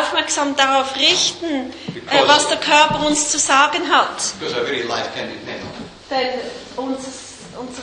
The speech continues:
Speaker 1: ganzes Leben
Speaker 2: Alright.
Speaker 1: könnte sogar davon abhängen.
Speaker 2: Very quickly, this is a, a diagra-, diagrammatic sh-, view of the adrenal gland.
Speaker 1: Also da sehen wir so eine Nebenniere quasi als Diagramm.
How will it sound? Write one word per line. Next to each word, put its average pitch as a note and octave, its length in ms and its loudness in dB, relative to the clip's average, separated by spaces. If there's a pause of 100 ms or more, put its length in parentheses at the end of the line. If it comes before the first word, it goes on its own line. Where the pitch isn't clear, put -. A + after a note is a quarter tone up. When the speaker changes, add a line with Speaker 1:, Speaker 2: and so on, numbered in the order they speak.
Speaker 1:
ganzes C#4+ 380 0
Leben D4 380 -2
Speaker 2:
Alright. D4 300 2
Speaker 1:
könnte C4+ 160 -4
sogar B3 220 -4
davon C4 300 -8
abhängen. B3 420 -6 (180)
Speaker 2:
Very A#3+ 300 6
quickly, C#3+ 380 -2
this A3+ 200 4
is - 160 0
a, G3+ 40 4
a F#3+ 220 4
diagra-, F3 640 4
diagrammatic E3 840 4
sh-, - 360 -4
view C#3+ 380 -4
of C#3 280 2
the C#3 160 -2
adrenal B2 320 -4
gland. G#2+ 260 -8 (640)
Speaker 1:
Also A#3+ 280 -4
da B3+ 140 0
sehen D4 480 2
wir D4+ 180 0
so D4 100 -4
eine B3+ 300 2
Nebenniere D4 1160 -2 (220)
quasi C#4 360 0
als B3+ 180 -4
Diagramm. B3+ 560 -2